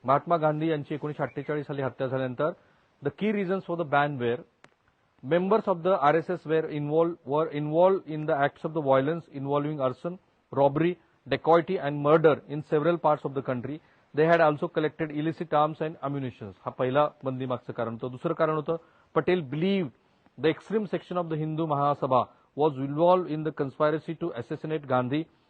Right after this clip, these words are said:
He felt the activity of the R S S constituted a clear threat to the ex-, existence of the government and तिसरा मुद्दा, and the state, तिसरा मुद्दा. In a communique, the government stated it was banning the R S S to root out the force of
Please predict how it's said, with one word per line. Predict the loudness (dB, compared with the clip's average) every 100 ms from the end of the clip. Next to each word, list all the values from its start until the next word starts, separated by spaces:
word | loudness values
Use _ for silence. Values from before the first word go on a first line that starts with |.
| _ -6
He | -4
felt | 2 2 4
the | 2
activity | 0 -6 -4
of | -2 2
the |
R | 0
S | 0
S | -6 -6
constituted | -6 -6 -6 -12 -8 -6
a | -6
clear | -6 0 0 2
threat | 0 -2 -4 _ _ _
to | -4
the | 0 -2 -2
ex-, | -6 -8 _ -8
existence | -8 -4 -2 -2 -2 -2
of | -4
the | 0
government | 2 2 2 -2 -4 _ _ _
and | 2 6 6 2 -8 _ _ -10
तिसरा | -6 0 0
मुद्दा, | 0 -2 -4 -4
and | 0 0 0
the | -6
state, | -2 -2 -2 -8
तिसरा | -10 -2 0 0
मुद्दा. | -4 -4
In | -4
a | -2
communique, | -2 -2 -4 -2 -2 -4 _ _
the | -4
government | 4 6 4 0 -6
stated | -8 -4 -4
it | -4 0
was | 0 0
banning | 0 0 0 2
the |
R | 4 2
S | 0
S | -6 -6
to | -6 -4
root | 0 2 4
out | 4 2
the | -4
force | 0 0 -2 _ _ _
of | -2